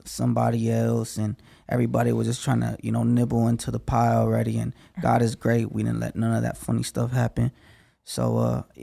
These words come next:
and Mexico is very dirty, man. They try to get us at the last fight. Took a point from my brother for no reason or whatever. And, uh,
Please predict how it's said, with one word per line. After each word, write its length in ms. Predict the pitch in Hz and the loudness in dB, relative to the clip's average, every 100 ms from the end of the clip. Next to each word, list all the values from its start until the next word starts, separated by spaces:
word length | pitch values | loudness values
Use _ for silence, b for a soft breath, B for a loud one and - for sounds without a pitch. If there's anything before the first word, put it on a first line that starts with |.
| - | -6
and 220 | - 165 180 | 2 4 6
Mexico 380 | 185 - 160 | 4 2 4
is 100 | 143 | 4
very 380 | 135 147 160 160 | 4 4 6 2
dirty, 380 | 151 165 175 151 | 4 4 6 4
man. 280 | 131 139 139 | 4 4 4
They 100 | 147 | 2
try 220 | - 147 | 2 2
to 80 | 123 | 2
get 260 | 117 156 | 2 4
us 140 | 151 - | 4 2
at 140 | 127 | -2
the 60 | 120 | 0
last 360 | 123 120 123 | 2 2 -2
fight. 280 | - 120 107 b b b | 0 0 0 b b b
Took 180 | - 143 | -2 0
a 80 | - | 0
point 300 | - 143 107 | 2 2 2
from 140 | 131 | 2
my 160 | 127 123 | 2 2
brother 300 | 107 127 131 | 2 2 2
for 160 | - | 0
no 180 | 123 123 | 2 2
reason 640 | 113 123 131 123 127 123 123 | 2 2 2 4 4 4 2
or 120 | 120 | 2
whatever. 460 | 123 123 123 120 127 b b b b | 2 2 2 0 -4 b b b b
And, 280 | 120 117 117 | -2 2 2
uh, 200 | 113 | 0